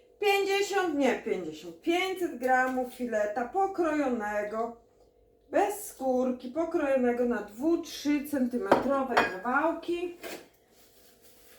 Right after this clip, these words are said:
I lecimy dalej. Dwieście pięćdziesiąt śmietany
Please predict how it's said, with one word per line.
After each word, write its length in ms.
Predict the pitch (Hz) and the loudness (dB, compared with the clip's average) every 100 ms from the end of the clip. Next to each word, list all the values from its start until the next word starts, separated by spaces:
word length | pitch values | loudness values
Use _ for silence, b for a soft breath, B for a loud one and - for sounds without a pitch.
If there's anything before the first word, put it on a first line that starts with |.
| - b b b b b _ _ _ - | -20 b b b b b _ _ _ 0
I 200 | 311 285 | 2 4
lecimy 480 | 240 - 185 175 175 | 2 0 -4 -6 0
dalej. 400 | 311 330 311 240 | 4 6 4 4
Dwieście 460 | 285 381 - 381 | 2 2 4 2
pięćdziesiąt 720 | - 294 285 285 269 262 240 | 4 4 4 2 0 -2 -2
śmietany 840 | - - 247 269 285 277 262 247 | -6 -6 -2 -2 0 2 4 4